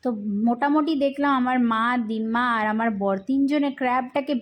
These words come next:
বেশ এনজয় করেছে। স্যালাডটা ছিল প্রেমের জন্য, নামকা বাস্তাই ও নিয়েছিল, খেয়েছি তো আমরাই। এরপর আসছে লা-, আহ, মেইন কোর্সের পালা। মেইন কোর্সে আমরা নিয়েছিলাম ভাত, তার সাথে ডাল ফ্রাই,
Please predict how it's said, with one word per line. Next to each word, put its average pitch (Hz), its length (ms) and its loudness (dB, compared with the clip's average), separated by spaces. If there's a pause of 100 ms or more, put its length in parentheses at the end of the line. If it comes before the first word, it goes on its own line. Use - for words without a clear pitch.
বেশ 233 320 2
এনজয় 202 400 -2
করেছে। 208 460 -10 (400)
স্যালাডটা 254 520 -2
ছিল 214 300 -6
প্রেমের 285 600 2
জন্য, 320 480 4 (360)
নামকা 240 400 2
বাস্তাই 302 460 0
ও 311 120 2
নিয়েছিল, 294 500 2
খেয়েছি 226 460 0
তো 277 100 0
আমরাই। 294 540 2 (300)
এরপর 269 500 2
আসছে 226 400 -2
লা-, 220 360 2
আহ, 214 200 -2
মেইন 247 380 4
কোর্সের 240 400 -2 (120)
পালা। 185 260 0 (320)
মেইন 349 220 4
কোর্সে 359 340 0
আমরা 285 360 2
নিয়েছিলাম 247 880 2
ভাত, 214 580 -2 (160)
তার 208 220 2
সাথে 214 640 -2 (120)
ডাল 202 260 0
ফ্রাই, 254 440 -2